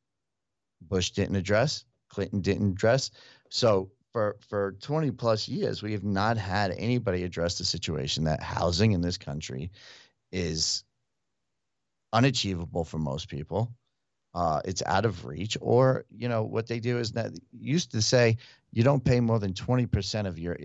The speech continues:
of your monthly income toward living, in other words, rent or mortgage. Now they readdressed it and they say, "Well, nah, it sh-, realistically, it's about fifty percent." So what you're saying is, is that fifty percent of the money you take in every month just goes out the door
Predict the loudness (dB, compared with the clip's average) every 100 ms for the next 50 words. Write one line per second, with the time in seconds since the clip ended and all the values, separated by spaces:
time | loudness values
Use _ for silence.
0 | -6 -6 -2 2 4 4 2 -2 -2 -2
1 | -4 -4 -6 -10 _ _ _ _ _ _
2 | _ _ 0 4 4 4 -2 _ _ _
3 | 2 4 4 -2 -4 -4 -2 -4 -6 -8
4 | -2 0 -2 -4 -2 2 4 4 0 -12
5 | -16 -18 -20 -8 0 2 4 2 0 -2
6 | -4 -4 -2 -2 -2 -8 -6 -6 0 2
7 | 0 -4 -6 -2 -2 -2 -4 -8 -20 _
8 | _ -16 -8 -6 -4 -4 -8 -10 _ _
9 | _ 2 6 6 2 -2 -4 -6 -2 -4
10 | -4 -8 -12 -14 -12 -12 -12 -20 _ _
11 | _ _ _ _ _ -4 2 4 2 -2
12 | -4 -4 -4 -2 0 -2 -4 -4 -4 -2
13 | -4 -4 -4 -4 0 0 0 0 0 0
14 | -2 -2 0 0 0 0 0 0 -2 -2
15 | -6 -4 2 2 2 -4 -2 -2 -4